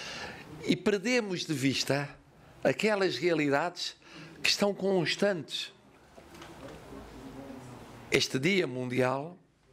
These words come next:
serve para chamar a atenção para essa realidade, que queremos que melhore, mas que é uma realidade que existe todos os dias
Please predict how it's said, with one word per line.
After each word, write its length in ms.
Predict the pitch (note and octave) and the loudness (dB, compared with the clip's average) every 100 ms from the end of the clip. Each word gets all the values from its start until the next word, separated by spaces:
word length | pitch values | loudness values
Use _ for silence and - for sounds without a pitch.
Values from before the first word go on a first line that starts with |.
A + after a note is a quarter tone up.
| - - - - | -20 -20 -16 0
serve 720 | - - D#3 F#3 D#3 C#3 - _ _ - | 2 4 4 4 -2 -14 -20 _ _ 0
para 140 | C#3 | 2
chamar 400 | - C#3+ D3+ D#3 | 2 2 2 2
a 60 | C3+ | 0
atenção 520 | C3+ C3+ - D#3 E3 | 0 -2 2 2 2
para 200 | D#3+ C#3 | 0 2
essa 420 | D#3+ D#3+ - E3+ | 4 2 -2 -4
realidade, 640 | C#3+ E3 E3+ D#3+ D3+ C3+ - _ _ - - - - - - - - - - - - | 2 2 4 4 2 0 -8 _ _ -20 -20 -20 -20 -18 -18 -18 -18 -18 -18 -6 0
que 80 | A#2+ | 2
queremos 520 | C#3+ D#3 F3+ D3+ - | 4 4 2 -2 -4
que 120 | D#3 | 0
melhore, 500 | E3 D#3 D#3 F3 F3+ - _ _ _ _ _ _ - - - | 4 4 4 0 -8 -16 _ _ _ _ _ _ -20 -20 -2
mas 340 | A#2+ C3 C3+ - | 2 4 2 0
que 220 | E3 E3+ | 2 2
é 240 | C#3+ - - - - | 2 -2 -12 -6 0
uma 160 | D3 | 4
realidade 800 | D#3 E3 D#3+ E3 D3+ A#2 A2 F#2+ - - - - - - | 4 4 4 2 2 -2 -6 -8 -14 -20 -20 -18 -8 2
que 120 | D3+ | 4
existe 640 | B2+ C#3+ G3 D3+ - - - - | 4 4 4 2 -4 -12 -14 2
todos 560 | F#3 G#3+ G3+ D3+ - C#3+ | 4 6 2 -2 -4 2
os 220 | A#2+ G2+ | 2 4
dias 540 | A#2+ A#2 B2 D#3 - | 4 4 2 -2 -10